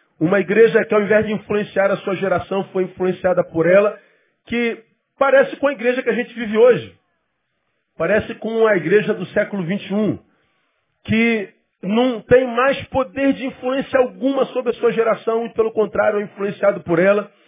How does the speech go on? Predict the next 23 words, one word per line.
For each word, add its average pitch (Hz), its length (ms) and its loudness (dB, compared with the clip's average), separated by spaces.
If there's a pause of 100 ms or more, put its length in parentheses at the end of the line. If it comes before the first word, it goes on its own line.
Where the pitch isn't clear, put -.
(420)
Uma 214 200 2
igreja 220 640 2 (260)
que, 208 540 -2 (120)
é, 165 340 0 (260)
ao 175 140 2
longo 262 300 4
da 240 140 0
sua 226 180 0
história, 233 540 0 (340)
houve 226 560 2 (120)
dos 208 240 -10
que 214 120 -12
se 220 180 -4
julgam 240 340 4
bons 196 260 0
crentes, 233 640 -2 (340)
que 226 320 -4
o 226 100 -4
mundo 320 360 4
está 269 260 -4
entrando 294 360 -2
na 277 100 2
igreja. 254 500 -2